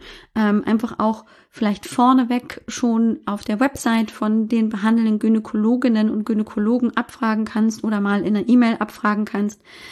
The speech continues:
ähm, um einfach da sicher zu sein, dass die auch im Prinzip das Bestmögliche tun, um deine Erkrankung auch schnell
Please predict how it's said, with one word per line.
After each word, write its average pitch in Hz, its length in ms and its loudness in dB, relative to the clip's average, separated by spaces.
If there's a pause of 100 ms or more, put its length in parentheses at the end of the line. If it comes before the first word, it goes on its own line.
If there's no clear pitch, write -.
(400)
ähm, 220 520 4 (300)
um 240 300 6 (120)
einfach 214 340 -2
da 202 180 -2
sicher 220 280 -2
zu 226 120 -8
sein, 202 320 -2
dass 196 220 -8 (240)
die 233 160 0 (320)
auch 214 360 -2 (640)
im 233 100 0
Prinzip 233 340 0 (240)
das - 160 -6
Bestmögliche 277 720 2
tun, 285 320 4
um 233 180 -2
deine 208 300 2
Erkrankung 208 580 -4 (260)
auch - 160 -4
schnell 226 560 6